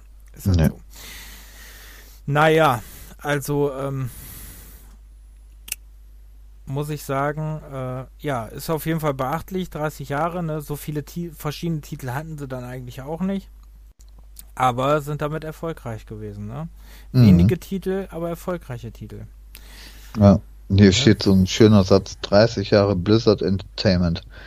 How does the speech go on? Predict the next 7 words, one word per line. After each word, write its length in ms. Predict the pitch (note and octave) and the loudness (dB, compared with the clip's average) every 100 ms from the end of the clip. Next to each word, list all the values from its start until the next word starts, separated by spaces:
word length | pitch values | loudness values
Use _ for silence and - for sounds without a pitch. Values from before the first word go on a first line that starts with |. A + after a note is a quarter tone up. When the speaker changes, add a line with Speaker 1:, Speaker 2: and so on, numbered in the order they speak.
| - - | -20 -10
Speaker 2:
Von 280 | - G#2 | 0 2
grünen 320 | - A#2+ B2 A2 | 6 8 8 6
Orks 420 | G2 C3 D3+ - | 4 4 4 -2
und 160 | B2+ | -4
verlorenen 720 | - A2+ G2+ A#2+ A#2+ A#2+ A2 - | 2 4 8 8 6 6 2 2
Innovationskraft.“ 1160 | A2+ G#2 G#2 - G#2 G#2+ - - E2 - - - - - - - - - - - - - - | 0 2 2 2 2 2 0 0 0 0 -6 -4 -2 -2 -8 -20 -20 -20 -16 -16 -16 -18 -14
Speaker 1:
Geil. 280 | A#2+ A2+ | -12 -12